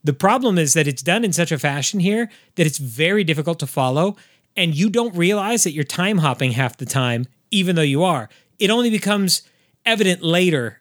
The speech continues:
based on some dialogue and based on some things the characters say. You start to put together,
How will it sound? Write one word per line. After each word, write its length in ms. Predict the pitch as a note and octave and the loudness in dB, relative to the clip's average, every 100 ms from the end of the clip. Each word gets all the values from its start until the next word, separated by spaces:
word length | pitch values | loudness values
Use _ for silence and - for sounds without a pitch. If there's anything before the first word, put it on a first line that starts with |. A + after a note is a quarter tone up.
| _ _ _ _ - D#3 | _ _ _ _ -14 -2
based 240 | F#3 F3+ | 0 2
on 100 | F#3+ | 2
some 160 | D#3+ D#3 | 0 0
dialogue 560 | E3 F3 F3 D#3+ D3 C#3+ | 2 2 2 4 2 0
and 100 | C#3+ | 0
based 240 | E3 - | 0 0
on 80 | D#3+ | -2
some 140 | D3+ | -2
things 220 | C#3 D#3 | -4 -4
the 80 | C3+ | -2
characters 380 | C#3 F3 E3 C#3+ | 0 -2 -2 -4
say. 140 | D3 | 0
You 220 | C3 B2+ C#3 | -2 -2 -6
start 260 | - G3 | -4 -4
to 60 | D3 | -4
put 160 | F3+ E3 | -6 -2
together, 320 | D#3 D3 | -2 -2